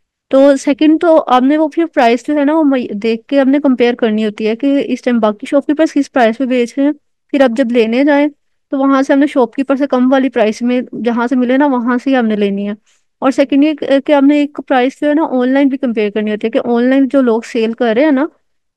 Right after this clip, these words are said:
वो लोग किस price पे sale कर रहे हैं। अगर तो वो लोग जो है, अ, बहुत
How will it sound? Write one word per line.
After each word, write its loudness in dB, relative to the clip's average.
वो 2
लोग 4
किस -2
price 0
पे -4
sale -2
कर -4
रहे -2
हैं। -6
अगर 0
तो 0
वो 0
लोग 0
जो -2
है, 4
अ, 0
बहुत 0